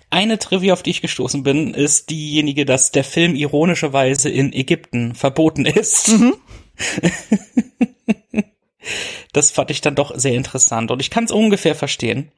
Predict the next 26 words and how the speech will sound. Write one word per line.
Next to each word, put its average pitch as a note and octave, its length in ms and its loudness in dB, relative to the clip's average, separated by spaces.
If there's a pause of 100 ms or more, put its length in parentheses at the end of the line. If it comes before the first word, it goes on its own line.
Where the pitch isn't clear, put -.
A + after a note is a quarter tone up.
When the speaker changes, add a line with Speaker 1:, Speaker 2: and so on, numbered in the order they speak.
Speaker 1:
weil, A2+ 340 0
naja, - 240 2
die, B2 180 -4
die D3+ 100 0
Ägypter C#3+ 280 0
kommen C3+ 180 -2
nicht C3 120 -8
besonders C#3 340 -2
gut B2 240 -8
weg - 260 -6
von B2 200 -4
der B2 80 -4
Geschichte B2 400 -8
her B2 320 2 (240)
und, C3+ 320 2
ähm, B2 440 4
ich - 140 -2
weiß C3 140 4
nicht, A#2 120 -6
vielleicht B2 280 0
haben B2 100 2
die B2 80 2
auch A#2+ 100 4
ein B2 80 -2
Problem A#2+ 380 -2
damit, A#2+ 460 0